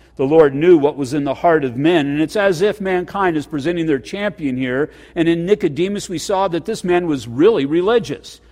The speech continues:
He was a Pharisee, and I think he was a Pharisee of pure heart. He didn't seem to be arrogant, and he didn't seem to be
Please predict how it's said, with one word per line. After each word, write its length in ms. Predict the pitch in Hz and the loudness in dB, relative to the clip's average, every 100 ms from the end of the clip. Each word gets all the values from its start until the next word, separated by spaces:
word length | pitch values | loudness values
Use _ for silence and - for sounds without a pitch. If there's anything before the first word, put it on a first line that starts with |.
| _ | _
He 100 | - | -6
was 220 | 254 151 131 | 0 0 -2
a 40 | |
Pharisee, 640 | - 180 214 165 - 104 | -4 0 0 -2 -6 -6
and 80 | 131 | -2
I 60 | 190 | -2
think 240 | 285 277 | -2 -4
he 120 | 285 | -4
was 320 | 254 233 202 | 4 4 4
a 280 | 196 185 165 - - | 0 2 0 -4 -20
Pharisee 540 | - 233 233 - 214 | 0 4 4 2 -4
of 120 | 165 - | -4 -4
pure 520 | - 220 202 175 - | -6 0 0 0 -6
heart. 420 | - 202 120 - - _ _ _ | -2 0 0 -4 -20 _ _ _
He 100 | - | -6
didn't 240 | 196 196 180 | -2 -2 -4
seem 320 | - 208 190 | -6 -6 -4
to 100 | 165 | -4
be 300 | 156 156 156 | -2 -2 -2
arrogant, 600 | 151 139 147 139 170 214 | 2 4 2 0 -4 -6
and 100 | 165 | -8
he 140 | 147 170 | -6 -4
didn't 240 | 202 170 | -4 -4
seem 420 | 147 202 190 180 151 | -10 -6 -4 -6 -4
to 200 | 175 151 | -2 0
be 260 | 156 147 | 0 0